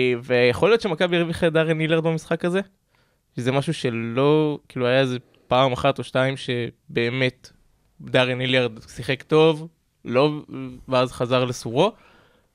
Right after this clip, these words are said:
עכשיו בחרו ללכת עליו, קטש בחר ללכת עליו, לורנזו בראון נפצע בסיום, ב-, בתחילת ההערכה, והוא בחר להעלות את דארן היליארד במקומו,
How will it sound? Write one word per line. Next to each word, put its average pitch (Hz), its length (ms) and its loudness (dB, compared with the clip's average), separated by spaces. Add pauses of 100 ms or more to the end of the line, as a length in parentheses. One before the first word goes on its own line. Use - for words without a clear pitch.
(100)
עכשיו - 480 0
בחרו 135 380 -2
ללכת 151 360 0
עליו, 160 280 0
קטש 135 220 -4
בחר 127 280 -8
ללכת 135 140 -8
עליו, 143 240 -2
לורנזו 127 340 -2
בראון 127 220 0
נפצע 127 320 -2
בסיום, 139 500 -2 (520)
ב-, 117 260 4
בתחילת 127 380 -2
ההערכה, 117 380 0 (800)
והוא 123 340 2
בחר 147 280 2
להעלות 139 300 0
את 127 40 -12
דארן 123 240 0
היליארד 127 260 0
במקומו, 117 460 -4